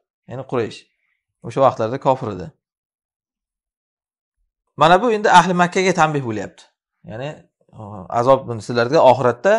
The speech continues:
bu dunyodagidan-da katta. Bu dunyoda, e, balolanish hech narsa emas deb ularga, Qurayshliklarga tanbeh bo'lyapti, ya'ni. Xo'p, qissani mana asli tafsiloti mana shu. Bundan keyin mana qissadan ibratlar olibdilar.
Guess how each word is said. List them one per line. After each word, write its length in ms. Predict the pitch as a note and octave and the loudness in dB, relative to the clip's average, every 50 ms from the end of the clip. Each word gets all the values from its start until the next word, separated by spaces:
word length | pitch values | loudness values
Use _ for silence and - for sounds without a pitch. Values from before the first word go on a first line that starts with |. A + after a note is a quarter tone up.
| F#3+ B2 | -2 -6
bu 180 | B2 B2 A#2+ A#2 | -10 -10 -10 -10
dunyodagidan-da 800 | B2 C3 C3 B2+ B2 B2 B2+ B2+ - A2 C#3 D3 D3+ C#3+ C#3+ - | -10 -6 -4 -4 -2 -2 -4 -4 -4 -4 -4 -2 0 -2 -2 -2
katta. 360 | - - - _ - D3+ C3 G2 - - _ _ _ _ _ _ _ _ _ - | -4 -10 -4 _ 6 6 6 6 4 -4 _ _ _ _ _ _ _ _ _ -16
Bu 200 | C3+ B2 A#2+ B2 | -14 -12 -12 -10
dunyoda, 420 | B2+ C3 C3 B2 B2 B2 D3 D#3 D3 - - - _ _ _ _ _ _ _ _ _ | -10 -6 -4 -4 -2 2 2 2 2 0 -4 -14 _ _ _ _ _ _ _ _ _
e, 40 | - G#2+ G#2 G2+ | -18 -16 -6 2
balolanish 540 | A2+ B2 C3 C3 B2+ C3 B2+ C#3 D#3 D#3 - | 4 4 6 6 6 4 2 2 -2 -6 -12
hech 120 | - - - | -14 -10 -10
narsa 180 | B2 A#2+ B2+ | -8 -8 -6
emas 260 | B2+ C#3+ D#3+ D3+ C3+ - - D3+ | -2 0 0 0 0 -2 -8 -8
deb 160 | C#3+ F#3+ G#3+ G#3+ - _ _ _ _ _ _ | -6 -6 -6 -6 -10 _ _ _ _ _ _
ularga, 420 | _ - A#2 A#2+ A#2 A#2 A#2+ D3+ - - - | _ -12 -8 -6 -6 -6 -6 -8 -10 -12 -10
Qurayshliklarga 580 | - A#2+ A#2 A2+ - G#2+ G#2 G#2 G#2+ A2 B2 B2 | -8 -6 -6 -6 -8 -10 -10 -8 -8 -8 -8 -8
tanbeh 280 | A2+ G#2 G#2 G2+ G2 F#2 | -10 -10 -10 -12 -12 -12
bo'lyapti, 320 | F2+ F2 F2 E2+ _ - | -12 -12 -14 -14 _ -18
ya'ni. 180 | D2 D2+ - - - _ _ _ _ _ _ _ _ _ _ _ _ _ _ _ _ _ _ _ _ _ _ _ _ _ _ _ - | -18 -18 -18 -20 -20 _ _ _ _ _ _ _ _ _ _ _ _ _ _ _ _ _ _ _ _ _ _ _ _ _ _ _ -4
Xo'p, 160 | A2+ A2 G#2 - | -2 -2 -2 -4
qissani 320 | - - - A3+ A#3 B3+ A#3 | -2 4 6 6 6 6 4
mana 220 | G3+ F#3+ F#3+ F#3+ G3+ - - | 2 2 2 0 0 -2 -4
asli 380 | - D3 C#3+ - C#3+ D#3+ E3+ E3+ | -4 -4 -4 -4 -6 -8 -6 -2
tafsiloti 520 | - D#3+ D3 - - C3 B2+ B2 - E3+ | 0 0 0 0 -2 -2 -2 -2 -2 -4
mana 120 | E3+ D#3 A#2+ | -8 -10 -10
shu. 160 | - - F2+ - - _ _ _ _ _ _ _ _ _ _ _ | -12 -16 -18 -20 -20 _ _ _ _ _ _ _ _ _ _ _
Bundan 280 | F#3 F3 - F#3 G#3 F#3+ | -20 -14 -12 -10 -10 -8
keyin 200 | - F#3 F3+ F3+ | -8 -8 -6 -4
mana 200 | F3 E3+ F3 F3 F3 - _ _ _ _ _ _ _ _ _ - | -2 -2 -2 -2 -4 -8 _ _ _ _ _ _ _ _ _ -16
qissadan 340 | - - E3 D#3 E3 E3 C3+ D3+ | -2 2 2 4 4 4 2 2
ibratlar 360 | D#3 D#3 D3+ D3+ E3+ E3 D#3+ | 0 0 0 0 0 0 0
olibdilar. 360 | D#3+ D3 - - F3+ A3 B3 | 0 -2 -2 -2 -2 -2 -2